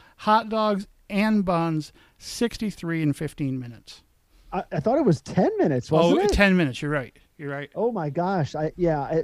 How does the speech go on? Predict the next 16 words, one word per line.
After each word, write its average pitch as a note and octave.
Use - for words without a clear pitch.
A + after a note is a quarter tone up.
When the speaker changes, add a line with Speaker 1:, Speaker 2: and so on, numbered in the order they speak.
Speaker 2:
I, D#3+
boy, F3
it, D3
I, F3+
I'd G3+
like G3
to, D#3+
you D#3+
know, C3+
challenge D#3
our C3+
tens C#3
of B2+
fans C3
out B2+
there. B2+